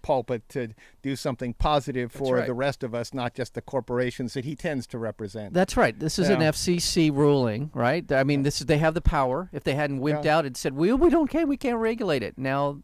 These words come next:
Speaker 2: this is
Speaker 1: Yeah,
Speaker 2: the
Speaker 1: this is what
Speaker 2: result.
Speaker 1: happens.
Speaker 2: Yeah.
Speaker 1: Uh, the net neutrality, of course, is the concept of a free and open internet with people having equal access, equal pay to be able to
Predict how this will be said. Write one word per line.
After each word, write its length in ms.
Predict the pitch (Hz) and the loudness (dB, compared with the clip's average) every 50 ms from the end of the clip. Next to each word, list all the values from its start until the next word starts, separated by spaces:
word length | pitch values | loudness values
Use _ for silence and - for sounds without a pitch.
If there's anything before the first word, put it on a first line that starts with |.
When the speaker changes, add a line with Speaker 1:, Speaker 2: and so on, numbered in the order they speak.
| - - - | -18 -20 -20
Speaker 2:
this 220 | 113 131 131 - | -16 -16 -14 -12
is 260 | 139 123 - - - _ _ _ _ _ _ - - | -12 -12 -12 -14 -18 _ _ _ _ _ _ -6 -2
Speaker 1:
Yeah, 160 | 175 170 135 | -2 -2 -2
Speaker 2:
the 100 | - 131 | -2 -2
Speaker 1:
this 120 | 139 165 | -2 0
is 100 | 151 - | 0 0
what 140 | 160 160 143 | 0 0 0
Speaker 2:
result. 20 | |
Speaker 1:
happens. 400 | 139 151 156 170 - 131 104 - | 2 0 0 0 -2 -4 -8 -8
Speaker 2:
Yeah. 140 | - 123 120 - - - _ _ - - | -10 -14 -14 -16 -18 -20 _ _ -8 -2
Speaker 1:
Uh, 240 | 147 147 143 139 139 - - | -2 -2 -2 -2 -6 -12 -14
the 180 | 127 131 139 139 | -8 -6 -4 -2
net 160 | 139 139 - | -2 -4 -4
neutrality, 500 | 139 127 - 165 147 139 135 131 135 131 | -6 -6 -2 -2 0 0 0 -2 -2 -4
of 60 | 120 - | -4 -2
course, 240 | 156 143 127 - | -2 -2 -2 -4
is 80 | 135 120 | -8 -12
the 80 | - - | -12 -10
concept 480 | - 170 147 135 - 151 139 - - | -8 -6 -6 -4 -2 -4 -4 -4 -4
of 100 | 131 - | -6 -6
a 60 | 120 | -6
free 240 | - - 185 170 147 | -6 -4 -4 -2 0
and 80 | 131 135 | 0 2
open 280 | 143 156 143 156 139 | 2 0 0 0 -2
internet 440 | 139 135 131 131 127 127 127 131 123 | 0 0 0 0 0 0 0 -2 -2
with 180 | 131 131 120 - | -4 -6 -6 -4
people 260 | - - 147 139 135 | -4 -4 -2 -2 0
having 300 | 135 143 135 131 131 131 | 0 0 0 -2 -4 -4
equal 280 | - 147 127 - 139 123 | -4 -6 -6 -4 -4 -4
access, 520 | 131 131 127 127 - - - 127 120 - | -4 -4 -4 -6 -6 -8 -8 -8 -8 -6
equal 280 | 147 147 135 - 143 120 | -8 -10 -8 -6 -8 -8
pay 340 | - - 139 127 120 123 120 | -4 -4 -2 -2 -2 -4 -4
to 180 | - 139 127 | -6 -8 -8
be 260 | 113 113 131 131 120 120 | -8 -8 -8 -8 -6 -6
able 180 | 117 117 120 | -6 -6 -6
to 160 | 117 127 117 | -6 -8 -8